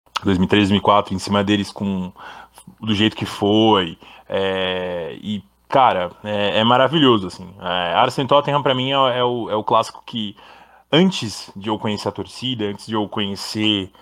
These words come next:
a, a situação, pra mim era um jogo, tipo, legal, assim. Era, tipo, sei lá, um, sei lá, eu sou santista, vai, sei lá, um Santos e... Era um Santos e Palmeiras. Não, Palmeiras é rival. É rival hoje em dia, eu tenho, eu odeio o Palmeiras. Era, tipo, sei lá, um Santos e São Paulo, assim, sabe? Era um duelo que,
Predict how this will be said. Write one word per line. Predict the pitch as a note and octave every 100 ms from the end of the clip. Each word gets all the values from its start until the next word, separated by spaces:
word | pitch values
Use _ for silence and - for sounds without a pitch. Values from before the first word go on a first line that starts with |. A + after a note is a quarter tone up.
| - - -
a, | - G#2 G2 G2 F#2+ G2
a |
situação, | G2+ A2 C3 F3
pra | G#3
mim |
era | A3+
um | A#3+
jogo, | A#3 A3+
tipo, | - - A3+
legal, | A#3+ A3 A3 D3+
assim. | B2 - G2
Era, | G#2
tipo, | G2+ -
sei |
lá, | D3+ A2
um, | F#2+ F#2 F2 - -
sei | G2+
lá, |
eu | -
sou | A2
santista, | G#2+ G2+ C#3 -
vai, | G2+ G2
sei | G2+
lá, | G2
um | G2
Santos | - B2+ C3 B2 A2
e... | A2+ G#2 G2 G2 A#2 _ - - - _ -
Era | A2
um | A#2
Santos | - B2+ A#2+
e | A#2
Palmeiras. | C3 B2 C3
Não, | G#2+
Palmeiras | G#2 G#2 G2+
é |
rival. | G2 F#2 F2 E2+ _ -
É | F#2
rival | F#2+ F#2 F2+
hoje | F2+ -
em |
dia, | F2+ F2+
eu |
tenho, | -
eu | F#2+
odeio | F#2 F2+
o |
Palmeiras. | F#2+ F2 E2 _ _ - - -
Era, | G#2+
tipo, | G#2+
sei | -
lá, | A2
um | G2+
Santos | C3+ B2+ A#2
e |
São | A#2+ G#2+
Paulo, | G#2 F#2+ E2+
assim, | - F2 D#2+
sabe? | E2+ F2
Era | F2
um | F#2 F#2+
duelo | G2 G#2 G#2
que, | - G#2+